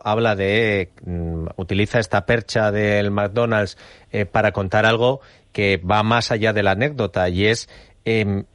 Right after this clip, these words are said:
la, el afán, ya es que ya, eh, cada vez son más, eh, frentes los que tenemos abiertos por borrar la historia de España,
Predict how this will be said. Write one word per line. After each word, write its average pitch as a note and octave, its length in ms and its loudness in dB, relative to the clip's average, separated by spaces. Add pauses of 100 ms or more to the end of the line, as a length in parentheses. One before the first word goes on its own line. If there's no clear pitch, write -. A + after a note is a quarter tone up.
(120)
la, G2+ 380 2
el G#2 220 2
afán, C3 540 0 (480)
ya A#2 240 2
es D3+ 80 -4
que C#3+ 120 -4
ya, C3 120 0 (140)
eh, A#2 220 -4
cada G2 220 0
vez C#3 200 0
son B2 240 0
más, C3 300 0
eh, A2 240 0
frentes C3+ 380 0
los C3 120 0
que A#2 100 -4
tenemos B2 320 -2
abiertos C#3 520 2 (260)
por B2+ 180 2
borrar A#2 520 2 (180)
la G2+ 1000 2
historia D3+ 540 2
de D#3 80 0
España, E3+ 600 -2